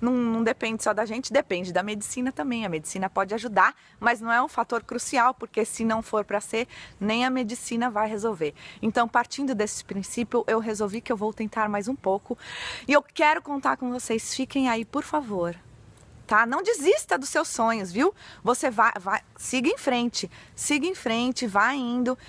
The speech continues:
Acho que a gente sempre vai refletir. Esses, esses domingos são mo-, um, é, momentos de reflexão, onde que eu troco as minhas experiências com vocês.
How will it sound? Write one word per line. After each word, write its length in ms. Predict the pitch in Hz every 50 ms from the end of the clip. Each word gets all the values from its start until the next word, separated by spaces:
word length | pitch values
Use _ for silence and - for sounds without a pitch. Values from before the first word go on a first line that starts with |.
| - - -
Acho 240 | - 226 - -
que 60 | - 233
a 20 |
gente 240 | 208 226 226 - -
sempre 260 | - 262 262 240 277
vai 220 | 233 247 240 220
refletir. 720 | 240 247 214 - - 202 196 - - - 240 254 262 269 - - - - - - - - -
Esses, 380 | - 202 208 - - 208 208
esses 420 | - - 208 202 - - 202 190 185
domingos 460 | 180 208 214 208 208 190 208 208 -
são 100 | - 214
mo-, 240 | 202 196 196 190 190 -
um, 280 | 190 196 196 190 190 185 -
é, 300 | 180 180 175 170 165 165
momentos 500 | 170 185 185 190 202 208 202 - 214 185
de 60 | 196
reflexão, 600 | 208 214 180 - 202 185 - - - 226 220 226
onde 120 | 220 214 -
que 80 | -
eu 80 | 214 196
troco 300 | - - 202 202 - -
as 100 | 208 180
minhas 160 | 190 190 190
experiências 540 | 190 185 - - 196 185 185 190 - 185 -
com 100 | - 190
vocês. 400 | 170 170 - - 214 214 233 -